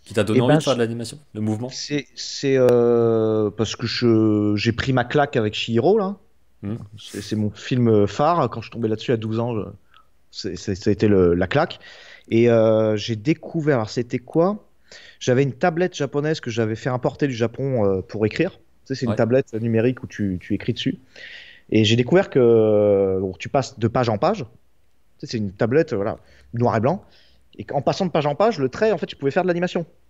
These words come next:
Speaker 2: Puisque ça
Speaker 1: Ok,
Speaker 2: faisait, euh,
Speaker 1: d'accord, il y avait un truc
Speaker 2: ouais.
Speaker 1: intégré là-dedans, euh, ouais.
Speaker 2: C'est, non, mais c'était pas, c'était pas de leur faute. Mais en fait, comme tu faisais, euh, page suivante, page suivante, page
Speaker 1: D'accord,
Speaker 2: précédente,
Speaker 1: ouais.
Speaker 2: si je faisais un trait gauche, milieu, droite, ça faisait une animation.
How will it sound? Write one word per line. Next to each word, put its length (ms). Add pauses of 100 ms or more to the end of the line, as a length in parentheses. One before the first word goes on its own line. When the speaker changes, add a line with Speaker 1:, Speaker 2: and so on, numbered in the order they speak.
(120)
Speaker 2:
Puisque 400
ça 120
Speaker 1:
Ok, 60
Speaker 2:
faisait, 160
euh, 80
Speaker 1:
d'accord, 220
il 40
y 20
avait 100
un 80
truc 140
Speaker 2:
ouais. 80
Speaker 1:
intégré 300
là-dedans, 440
euh, 160
ouais. 140
Speaker 2:
C'est, 280 (120)
non, 160
mais 60
c'était 160
pas, 220
c'était 120
pas 80
de 60
leur 100
faute. 260
Mais 100
en 80
fait, 200
comme 120
tu 160
faisais, 200
euh, 200
page 180
suivante, 340
page 120
suivante, 280
page 160
Speaker 1:
D'accord, 500
Speaker 2:
précédente, 340 (120)
Speaker 1:
ouais. 200 (540)
Speaker 2:
si 160
je 120
faisais 200
un 120
trait 420 (280)
gauche, 540 (160)
milieu, 420
droite, 300
ça 80
faisait 160
une 60
animation. 420